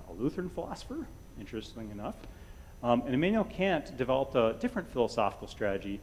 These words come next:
that he termed the categorical imperative. And basically, the strategy is act morally regardless of the consequence,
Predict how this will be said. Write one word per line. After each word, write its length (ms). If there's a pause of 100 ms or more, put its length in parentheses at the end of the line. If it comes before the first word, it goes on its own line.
(380)
that 100
he 100
termed 320
the 80
categorical 640
imperative. 600 (500)
And 100
basically, 420
the 100
strategy 500
is 220 (680)
act 240
morally 460
regardless 580
of 100
the 80
consequence, 720